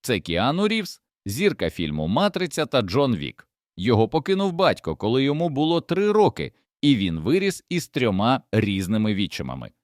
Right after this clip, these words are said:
У нього дислексія, його мрія стати хокеїстом розбилася через аварію, його дочка померла при народженні, дружина загинула в автокатастрофі. Найкращий друг Рівер Фенікс помер від передозування,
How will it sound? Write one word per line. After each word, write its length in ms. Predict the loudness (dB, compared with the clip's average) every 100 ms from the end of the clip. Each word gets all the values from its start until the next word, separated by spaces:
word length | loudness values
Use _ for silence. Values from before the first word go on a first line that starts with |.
| _ -2
У 100 | 0
нього 260 | 2 2
дислексія, 800 | 2 2 2 -2 -4 -8 -8 -8 -8
його 320 | 0 2 2
мрія 340 | 0 0 0 -2
стати 380 | 0 0 0
хокеїстом 800 | -2 -2 -2 -2 -2 -2 -2 -2
розбилася 640 | 0 0 0 -2 -2 -4 -4
через 380 | -2 0 0 0
аварію, 500 | 2 2 2 -2 -8 _ -2
його 320 | 2 4 2
дочка 380 | -2 -4 -4 -2
померла 460 | -2 -2 -2 -2
при 200 | -2 -2
народженні, 720 | 0 2 2 2 0 -2 -8 -14 _ -4
дружина 600 | 0 2 2 -2 0 0
загинула 580 | 2 2 2 0 2 2
в 100 | 2
автокатастрофі. 1080 | 2 -2 -4 -2 -2 -2 0 0 -2 -10 -14 -6
Найкращий 880 | -2 0 0 -2 0 0 0 -4 -4
друг 300 | 0 0 2
Рівер 300 | -2 -2 -4
Фенікс 480 | -2 -2 -2 -6 -6
помер 420 | -2 0 0 0
від 160 | -2 -2
передозування, 920 | -2 0 0 0 0 0 -2 -10